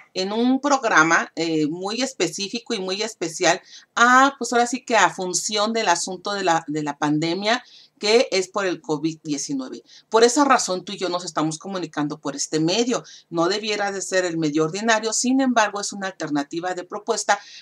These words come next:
para el fenómeno y en este caso, pues estamos aquí contigo. Te doy la bienvenida al, al plantel y en este caso a la materia.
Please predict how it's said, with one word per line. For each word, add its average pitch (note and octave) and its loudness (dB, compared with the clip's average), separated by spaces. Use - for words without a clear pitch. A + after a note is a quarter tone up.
para C4+ 6
el B3+ -4
fenómeno F#3+ -4
y E3+ -6
en D#3 -2
este D#3 -6
caso, F#3 -4
pues G#3 -2
estamos E3 -4
aquí C#3+ -10
contigo. - -8
Te F#3+ -4
doy A3+ 4
la C4+ 8
bienvenida A3+ 0
al, E3+ -4
al D3 -8
plantel E3 -6
y G#3+ 0
en G#3+ 2
este F3+ -6
caso E3 -6
a E3+ -6
la D3 -8
materia. - -10